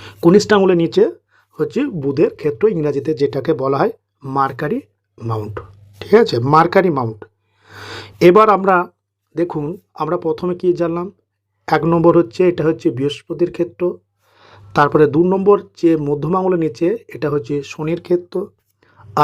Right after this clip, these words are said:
আর এই যে তিন নম্বর, এটা হচ্ছে বুধের ক্ষেত্র। তিন নম্বর যে স্থানটা দেখলাম বুধের ক্ষেত্র। তিনটি গ্রহের অবস্থান আমরা আজকে জানলাম। এবার আমি যে কথাটা বলবো একটু মন দিয়ে শুনবেন। যদি আপনারা এই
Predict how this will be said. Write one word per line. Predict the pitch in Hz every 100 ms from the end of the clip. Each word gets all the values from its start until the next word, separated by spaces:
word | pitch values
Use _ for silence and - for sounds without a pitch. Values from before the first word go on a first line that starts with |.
| 143
আর | 131 - - _ _
এই | 170 202
যে | 185 180
তিন | 175 180 175
নম্বর, | 151 151 175 151
এটা | 147
হচ্ছে | 151 147 147
বুধের | 127 123 135 -
ক্ষেত্র। | 117 - - 117 - _ _
তিন | 190 190
নম্বর | 185 151 143
যে | 147 175 -
স্থানটা | - 147 139 143
দেখলাম | 139 151
বুধের | 117 123 120
ক্ষেত্র। | 117 113 135 117 - - - - -
তিনটি | 196 190 220 180 151
গ্রহের | 160 180 156 156 _ _ _
অবস্থান | 139 139 156 - 175
আমরা | 156 143 160 - _ _ _ _ _
আজকে | 151 120 151 123
জানলাম। | 123 117 110 101 - - - - - - -
এবার | 175 226
আমি | 233 196
যে | 190
কথাটা | - 180 185 185
বলবো | 180 175
একটু | 175 170 147
মন | 165
দিয়ে | 160 156 -
শুনবেন। | 120 107 101 _ _ _ _ -
যদি | 139 175 208
আপনারা | 208 190 202
এই | 196